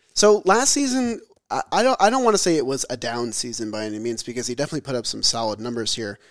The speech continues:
Uh, the four point two one E R A, uh, is decent. The, the thing that worries me was the whip. A lot of runners getting on, on Ottavino, one point four five there. He still managed to work his way out of some hairy situations,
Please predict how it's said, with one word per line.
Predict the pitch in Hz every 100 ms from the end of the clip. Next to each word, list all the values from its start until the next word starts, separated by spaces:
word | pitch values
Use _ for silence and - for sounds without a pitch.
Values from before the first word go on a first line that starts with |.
| _ _ -
Uh, | 123
the | 156
four | 196 214
point | - 202
two | - 185
one | 170
E | 165
R | 160
A, | 151 151 151 127
uh, | 127 113
is | 104 127 120 - - _ _ -
decent. | 220 - 175 160 151
The, | 151
the | 143 160
thing | 220
that | 214
worries | 165 160 139
me | 139 135
was | 120 117
the | - 104
whip. | 107 113 - - _
A |
lot | 107 131 147
of | 143
runners | 143 139 123
getting | 135 117 110
on, | 104
on | 101
Ottavino, | 98 98 101 98 95 98
one | 117 135
point | 131 123 113
four | - 110
five | - 110 101 101
there. | 110 92 - - _ _ _
He | 185
still | - 240 233
managed | 185 185 190 -
to |
work | 156 160
his | 160 135
way | 143
out | 131
of | 131
some | - 123
hairy | 131 135
situations, | 131 131 131 123 123 127 120